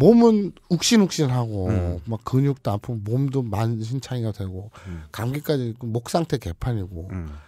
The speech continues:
Speaker 1: 하지만 그래도
Speaker 2: 음.
Speaker 1: 반드시 내가 녹음을 해야 된다.
Speaker 2: 음.
Speaker 1: 그리고 왔으면 왔겠지.
Speaker 2: 그래.
Speaker 1: 사실 왔는데.
Speaker 2: 목소리도 막 되게
Speaker 1: 근데
Speaker 2: 좀
Speaker 1: 너한테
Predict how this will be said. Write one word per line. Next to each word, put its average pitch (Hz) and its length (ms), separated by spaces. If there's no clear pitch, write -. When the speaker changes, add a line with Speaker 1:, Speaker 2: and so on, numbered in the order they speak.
Speaker 1:
하지만 180 380
그래도 104 680
Speaker 2:
음. 73 320
Speaker 1:
반드시 135 400
내가 117 260
녹음을 120 360
해야 160 120
된다. 98 480
Speaker 2:
음. 85 340
Speaker 1:
그리고 277 220
왔으면 254 380
왔겠지. 139 920
Speaker 2:
그래. 139 460
Speaker 1:
사실 214 220
왔는데. 156 680
Speaker 2:
목소리도 233 460
막 127 280
되게 120 160
Speaker 1:
근데 175 260
Speaker 2:
좀 107 80
Speaker 1:
너한테 151 600